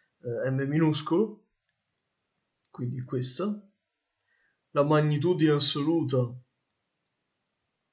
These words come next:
ok, indicata con M maiuscolo, e il modulo di distanza non è altro che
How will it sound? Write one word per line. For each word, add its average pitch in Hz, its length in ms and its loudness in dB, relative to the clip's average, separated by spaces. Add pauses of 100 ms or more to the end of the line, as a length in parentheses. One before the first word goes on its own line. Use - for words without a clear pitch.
(460)
ok, 135 240 -10
indicata 131 500 2
con 135 140 2
M 135 240 0
maiuscolo, 151 800 2
e 143 60 -6
il 139 40 -8
modulo 143 380 2
di 170 80 -4
distanza 131 580 -2
non 139 140 -8
è 143 40 0
altro 131 360 -4
che 135 340 -4